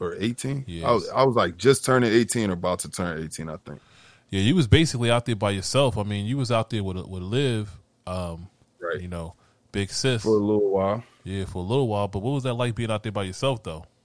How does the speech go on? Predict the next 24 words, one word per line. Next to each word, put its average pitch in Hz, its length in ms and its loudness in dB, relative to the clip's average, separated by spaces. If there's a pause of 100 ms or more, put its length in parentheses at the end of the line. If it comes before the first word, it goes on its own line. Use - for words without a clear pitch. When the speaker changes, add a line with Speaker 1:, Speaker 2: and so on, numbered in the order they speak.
(460)
Speaker 1:
Man, 90 400 2
once, 120 340 0
once 139 360 -2
I 143 80 2
wasn't 131 380 4
living 113 260 6
with 95 120 2
Liv 131 280 8
no 104 160 2
more, 101 440 2
I 135 80 2
just 120 260 -4
kinda, 92 480 -4 (560)
man, 101 400 0 (500)
it 110 200 -6
turned 98 340 0
into 85 220 -4
a 78 140 -6
whole, 101 520 2
man, 82 520 -6
man, 98 320 -2
man, 95 280 0
man. 82 220 -8 (300)
Speaker 2:
<laughs> 117 100 0